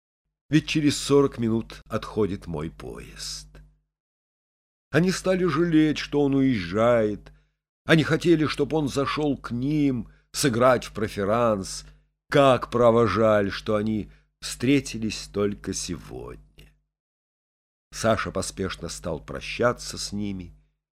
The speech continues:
и, бледный, растерянный, пошел в свой санаторий. Через полчаса он, по-прежнему взволнованный и потрясенный,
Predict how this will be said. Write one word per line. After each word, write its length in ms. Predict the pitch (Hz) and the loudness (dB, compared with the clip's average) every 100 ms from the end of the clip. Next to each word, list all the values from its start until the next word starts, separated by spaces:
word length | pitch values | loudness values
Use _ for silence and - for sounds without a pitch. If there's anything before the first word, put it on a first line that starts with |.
| _ - | _ -2
и, 100 | 120 | 0
бледный, 640 | 113 120 160 135 139 147 | 2 2 2 0 -4 -4
растерянный, 1080 | 135 131 - - - 135 139 127 120 117 113 - _ _ _ _ _ _ _ | -2 -4 -6 -10 -4 -2 -2 -6 -10 -12 -16 -20 _ _ _ _ _ _ _
пошел 440 | - 95 - 123 127 | -6 -2 2 2 0
в 100 | - | -6
свой 440 | - 85 76 87 | -8 -6 -6 -6
санаторий. 840 | - 80 71 57 60 52 - - _ _ _ _ _ _ _ _ _ _ _ _ _ _ _ _ - | -6 -8 -10 -12 -16 -16 -18 -20 _ _ _ _ _ _ _ _ _ _ _ _ _ _ _ _ -6
Через 320 | 139 143 - | 0 0 2
полчаса 640 | 180 160 - 156 - 120 120 | 2 2 2 -6 -2 2 2
он, 240 | 117 113 | 2 -2
по-прежнему 640 | 123 - 110 120 110 110 | -4 -2 -2 -2 -2 -4
взволнованный 960 | 110 85 92 110 110 110 107 95 87 90 | -4 -4 -2 0 0 0 0 -2 -6 -8
и 40 | |
потрясенный, 960 | 82 76 78 73 - 127 135 120 117 113 | -10 -14 -14 -12 -4 -2 -2 -4 -12 -14